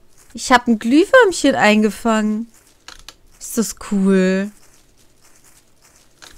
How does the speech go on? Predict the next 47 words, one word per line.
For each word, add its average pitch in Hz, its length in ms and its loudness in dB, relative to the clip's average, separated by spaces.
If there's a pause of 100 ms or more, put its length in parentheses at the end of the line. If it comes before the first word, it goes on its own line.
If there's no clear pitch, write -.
Das - 160 -12
werde 208 180 0
ich 220 80 -10
wahrscheinlich 208 460 0
leider 220 240 6
verarbeiten 240 640 2
müssen. 175 380 -8
Oh, 185 80 -4
die 156 140 -6
sind 147 180 -6
jetzt - 180 -4
schon 370 220 -2
respawned, 233 720 -8
oder 185 240 -8
wie? 165 260 -10 (880)
Das - 200 -8
ist - 140 -10
natürlich 285 320 -8
noch 311 200 -6
cooler. 185 440 -6 (760)
Kann 226 120 -2
man 240 140 2
quasi 226 320 4
<laughs> 226 120 0
den 240 140 4
ganzen 220 400 -2
Tag 220 160 -6 (200)
Okay, 196 240 0
hier 190 160 0
hinten 208 280 2
sind 196 200 -2
sie 214 80 0
jetzt 190 160 -6
leider 185 220 0
nicht 196 260 -6
respawned. 160 480 -10
Obwohl 165 160 -8
da 165 80 -4
hinten, 269 460 -6
doch, - 180 -10
hier - 160 -8
ist - 120 -10
auch 220 120 -8
schon - 180 -6
wieder 165 180 -4
was 160 200 -12
Neues. 170 400 -10